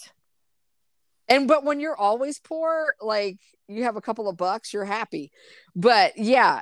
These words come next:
it's such a different mentality. People who have money. And, and I remember this, this, this young man that I learned so much from him.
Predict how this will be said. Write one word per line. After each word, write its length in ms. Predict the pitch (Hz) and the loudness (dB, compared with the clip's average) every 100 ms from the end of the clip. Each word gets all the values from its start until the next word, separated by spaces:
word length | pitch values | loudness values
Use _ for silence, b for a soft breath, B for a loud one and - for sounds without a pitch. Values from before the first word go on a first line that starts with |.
| 196 | -2
it's 180 | 226 | -2
such 380 | - - 262 269 | -4 -4 -2 -2
a 80 | 330 | -8
different 480 | 220 220 220 247 196 | -6 -6 -6 -10 -10
mentality. 920 | 202 180 - 156 170 196 226 233 208 _ | -10 -12 -8 -4 -2 -2 -6 -10 -16 _
People 400 | 220 202 240 226 | -14 -8 -8 -8
who 140 | 226 | -10
have 280 | 208 190 170 | -6 -6 -6
money. 560 | 151 147 151 165 208 254 _ _ _ _ _ | -8 -8 -8 -8 -10 -12 _ _ _ _ _
And, 180 | 208 247 | 2 2
and 100 | 233 | 2
I 120 | 240 262 | -2 -2
remember 500 | 320 277 254 269 233 | -4 -4 -4 -4 -4
this, 200 | 202 - | -6 -12
this, 320 | 180 185 185 - | -12 -8 -8 -12
this 360 | 208 190 180 - | -10 -8 -8 -6
young 320 | 185 190 202 | -2 0 -2
man 260 | 180 185 185 | -6 -6 -4
that 120 | 165 | -4
I 140 | 190 | -2
learned 300 | 214 247 247 | -2 -2 -6
so 260 | 180 - 180 | -8 -6 -6
much 260 | 151 143 - | -8 -12 -14
from 200 | - 175 | -14 -10
him. 320 | 180 175 | -8 -8